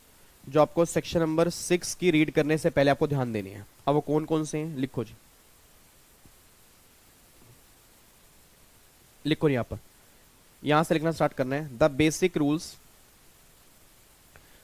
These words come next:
must be kept in mind while determining the residential status। The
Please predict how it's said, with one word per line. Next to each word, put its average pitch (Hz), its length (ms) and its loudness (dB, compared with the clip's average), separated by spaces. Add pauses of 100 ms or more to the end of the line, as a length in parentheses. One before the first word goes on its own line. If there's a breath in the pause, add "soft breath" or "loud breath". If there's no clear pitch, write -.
(120)
must 170 540 0
be 196 80 2 (220)
kept 170 360 2
in 170 160 0
mind 139 380 -2 (360)
while 170 360 4
determining 143 580 0
the 151 120 0
residential 123 420 -2
status। - 340 -12 (1000)
The 139 120 0